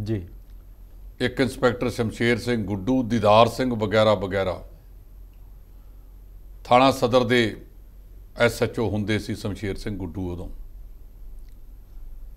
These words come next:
Speaker 2: ਸੋ ਇਹ ਮਾਮਲਾ ਦੋ ਹਜ਼ਾਰ ਤਿੰਨ ਵੇਲੇ ਦਾ ਹੈ ਤੇ ਤੁਸੀਂ ਦੇਖ ਲਓ ਵੀ ਇੱਕੀ ਸਾਲ ਹੋ ਗਏ।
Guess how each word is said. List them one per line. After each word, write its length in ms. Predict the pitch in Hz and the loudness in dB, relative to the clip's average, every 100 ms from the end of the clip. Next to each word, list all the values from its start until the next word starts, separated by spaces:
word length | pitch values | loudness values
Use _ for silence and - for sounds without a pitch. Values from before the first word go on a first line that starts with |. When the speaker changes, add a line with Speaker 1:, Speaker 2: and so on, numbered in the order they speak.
| - | -18
Speaker 2:
ਸੋ 220 | - 123 | -10 -8
ਇਹ 120 | 135 131 | -2 2
ਮਾਮਲਾ 480 | 117 107 104 95 104 - - - - | 2 4 4 2 -2 -12 -20 -18 -16
ਦੋ 240 | 98 123 143 | -2 4 6
ਹਜ਼ਾਰ 200 | 127 117 | 6 4
ਤਿੰਨ 340 | - 120 131 | 2 2 2
ਵੇਲੇ 260 | 120 110 113 | 4 4 4
ਦਾ 120 | 113 | 2
ਹੈ 180 | 123 - - - - - - - - - - | 0 -6 -16 -18 -18 -18 -18 -18 -18 -18 -8
ਤੇ 380 | 110 98 98 90 - - | -4 -4 -4 -8 -14 -12
ਤੁਸੀਂ 240 | 113 110 | -4 -2
ਦੇਖ 200 | 98 104 | 0 0
ਲਓ 140 | 98 117 | 0 0
ਵੀ 160 | 127 - | -2 -4
ਇੱਕੀ 300 | 120 - 135 | -6 2 2
ਸਾਲ 260 | 107 104 | 6 4
ਹੋ 200 | 101 95 | 4 0
ਗਏ। 360 | 98 113 113 113 | 0 0 0 -4